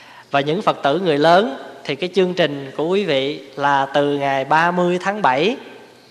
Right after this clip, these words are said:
cho đến ngày mười tháng tám là lễ, là cái khóa tu mười ngày cho hàng Phật tử tại gia.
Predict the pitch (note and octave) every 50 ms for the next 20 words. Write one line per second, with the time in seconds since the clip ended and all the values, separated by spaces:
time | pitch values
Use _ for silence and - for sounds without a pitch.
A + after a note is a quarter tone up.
0 | - _ - - - - - - - _ - F3+ F3+ F3 F3 E3+ E3+ F3+ G3+ A3+
1 | C4 C4+ - - - - - - - D3 D3 C#3+ C#3+ C#3 C#3 C#3 C#3 C#3+ D3 D3+
2 | C#3+ C3+ A#2+ - F3 F#3 G3+ - F#3 F3 F#3 G#3+ B3+ C#4 - - - - - -
3 | - - - - - _ _ _ _ _ - _ - _ _ _ - D3 C#3+ C#3+
4 | C#3 C#3 C3+ B2+ B2+ C3 B2+ B2+ B2+ C3 C3+ C#3+ D3+ - D#3 C#3+ C#3 C3+ C3+ -
5 | - F#3+ F3+ - G#3 A3 G#3+ G#3 F#3+ F#3+ F3+ E3+ D#3+ D#3 D#3 D3+ D3+ D3 C#3+ C#3
6 | A#2+ - - - - - - - - - - - - - - _ - - _ _
7 | _ - - - - E3 D#3+ E3 D#3 C3 C#3+ C#3+ C#3 C#3 C3+ - C#3 - - C#3+
8 | C#3 E3 - C#3+ C#3 C#3+ D#3 D#3+ E3 E3 D#3